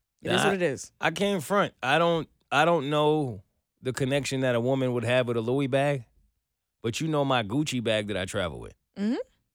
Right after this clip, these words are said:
Speaker 2: That's a pretty penny.
Speaker 1: It is. It's
Speaker 2: That
Speaker 1: a nice bag.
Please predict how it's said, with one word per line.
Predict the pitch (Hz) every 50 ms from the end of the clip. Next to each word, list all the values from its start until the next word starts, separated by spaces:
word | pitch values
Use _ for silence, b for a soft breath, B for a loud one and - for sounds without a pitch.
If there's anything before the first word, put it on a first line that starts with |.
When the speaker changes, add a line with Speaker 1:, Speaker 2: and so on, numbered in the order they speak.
| _ _ _ _ _ _
Speaker 2:
That's | - 139 165 147
a | 135
pretty | 113 - 143 143 151 -
penny. | 107 - 135 208 131 98 - - _ _ _ _
Speaker 1:
It | - 185 180
is. | 190 370 480 440 - - _ _ _ _ _ _ _ _ _ _ _
It's | - - 165
Speaker 2:
That | 185 156 170
Speaker 1:
a |
nice | 190 220 285 240
bag. | - 247 349 508 508 -